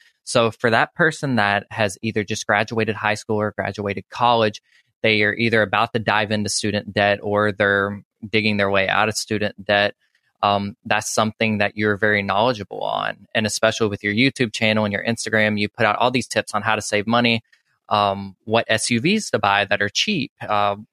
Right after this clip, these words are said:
how to save money on your grocery list. Like, you have all of these resources readily available. So when people say, "I just don't know enough about money to save money," it's like, "Oh, well, that's not gonna work anymore," because now you know to go to Rachel's Instagram and YouTube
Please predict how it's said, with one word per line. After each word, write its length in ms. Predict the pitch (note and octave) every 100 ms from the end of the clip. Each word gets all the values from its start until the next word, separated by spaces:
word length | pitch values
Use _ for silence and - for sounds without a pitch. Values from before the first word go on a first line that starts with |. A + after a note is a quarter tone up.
| _ - A2
how 220 | - C3 B2+
to 60 |
save 200 | - C3+
money 240 | B2+ C3+ C3
on 140 | B2+
your 100 | B2+
grocery 460 | B2+ E3+ - B2+ A2
list. 300 | G#2 G2+ A2+
Like, 360 | A2 A2 A2+ _ -
you 140 | B2+ C#3
have 340 | D3+ C3+ A2+ -
all 200 | A#2 B2+
of 100 | B2+
these 240 | A2+ G#2+ G#2
resources 580 | G#2+ - A2 G2+ G#2+
readily 340 | G#2+ B2 A#2+ A2+
available. 440 | G#2 A2+ G#2+ G#2+
So 300 | - A2+ G#2+ - - - -
when 160 | B2+ A#2
people 280 | C#3 C#3
say, 240 | C3 B2+ A#2
"I 120 | C3
just 260 | D3 D3 A#2
don't 240 | C3 C#3
know 200 | B2 B2
enough 240 | A#2+ A2 A2+
about 260 | G#2 G2+
money 240 | G#2+ G#2+ G#2+
to 80 | G2
save 320 | - A#2 A2+
money," 200 | G#2+ G#2+
it's 180 | - A2
like, 180 | A2 -
"Oh, 200 | C3 B2+
well, 220 | G#2 G#2+
that's 240 | G#2 -
not 100 | G2+
gonna 140 | F#2+ G2+
work 200 | D#3+ F3+
anymore," 340 | A#2 A2 A2 G#2+
because 260 | G#2+ G2+
now 200 | A#2 D#3+
you 160 | C3+ A2+
know 240 | A2 G#2+
to 60 | G#2+
go 100 | G2
to 80 | G2
Rachel's 460 | G2+ - G#2 G2+ -
Instagram 540 | E3+ - A#2+ A#2 A2+ - - - -
and 100 | A#2
YouTube 380 | D3 - A#2+